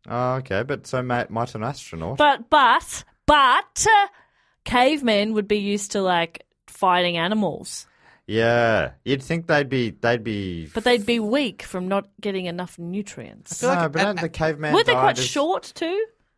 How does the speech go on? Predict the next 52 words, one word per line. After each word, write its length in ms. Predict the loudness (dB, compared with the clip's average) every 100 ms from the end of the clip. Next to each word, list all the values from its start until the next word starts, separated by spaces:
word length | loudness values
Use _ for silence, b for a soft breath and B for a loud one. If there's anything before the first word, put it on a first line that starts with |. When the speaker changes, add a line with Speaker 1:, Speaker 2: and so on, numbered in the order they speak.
| _ _ _ _ _ _ _ _ _ -4
Speaker 1:
Yeah, 240 | 0 2
but 140 | 2 2
I 80 |
th-, 220 | 0 -6 -8
I 80 |
feel 180 | -4 0
like 200 | 0 0
they 140 | 2 2
would 140 | 0
just, 160 | -6 -8
like, 140 | -8 _
they 140 | -2 2
would 100 | 2
have 160 | -2
hard 400 | -2 -2 0 -2
skulls. 680 | -8 -8 -4 -4 -6 -16 -20 _ -6
Speaker 2:
Mm. 520 | -4 -2 -2 -4 -8
Speaker 3:
Mm. 360 | -10 -12 -12 -4
But 120 | -2
an 80 | 0
astronaut 560 | 0 -2 -6 -2 -2
has 320 | -2 -2 -4 -6
the 100 | -6
helmet 440 | -4 -4 -6 -10
to 80 | -16
protect 300 | -14 -14 -10
their 200 | -10 -10
skull. 360 | -8 0 2
Speaker 1:
Oh, 20 | 2
so 140 | 2
you're 240 | 2 4 2
thinking 240 | 0 -2
astronaut 520 | -2 -2 -4 -4 -4
in 120 | -8 -10
the 80 |
full 240 | -8 -8 -8
suit? 440 | -8 -4 -2 -2 -2
Speaker 3:
I 140 | -2
think 260 | -2 -8 -4
full 80 |
Speaker 1:
That's 160 | -4 -2
Speaker 3:
suit. 60 | 0
Speaker 1:
cumbersome. 640 | 2 0 -2 -4 -8 -6 -2
Speaker 2:
But 120 | 2
Speaker 1:
I, 80 | 2
Speaker 2:
astronauts 240 | 2 2
Speaker 1:
I'm 160 | 2 4
gonna 120 | 2
Speaker 2:
are 20 | 2
Speaker 1:
say 200 | 2 4
Speaker 2:
nerds. 100 | 4
Speaker 1:
caveman. 540 | 2 0 -4 -6